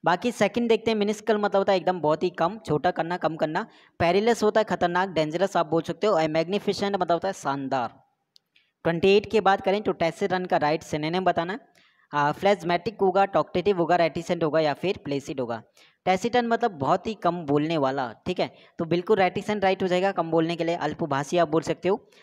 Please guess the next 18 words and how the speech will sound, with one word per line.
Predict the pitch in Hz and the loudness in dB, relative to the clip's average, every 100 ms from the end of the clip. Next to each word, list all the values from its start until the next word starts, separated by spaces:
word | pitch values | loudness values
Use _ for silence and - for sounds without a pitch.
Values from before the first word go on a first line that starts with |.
| _ | _
अब | 147 | -6
बाकी | 139 170 180 | 0 0 0
देखते | 208 208 220 | 0 2 0
हैं, | |
फ्लेजमेटिक | 202 202 208 208 220 214 | 0 2 2 2 0 2
मतलब | 196 202 | 2 2
आलसी, | 151 160 - 170 | 2 0 -2 -4
लेजी | 143 147 175 | -4 0 2
आप | 170 | 2
बोलो, | 160 170 | 2 -2
टॉक्टेटिव | 185 151 - 180 175 | 0 -2 -2 -2 -2
ज़्यादा | 139 139 170 | -2 0 0
बोलने | 170 170 170 | 2 0 0
वाला, | 170 190 | -2 -2
प्लेसिड | 165 160 156 170 | -2 -2 -2 -2
होता | 151 180 | 0 -2
है | |
शांत। | 180 160 123 - | -4 -6 -8 -10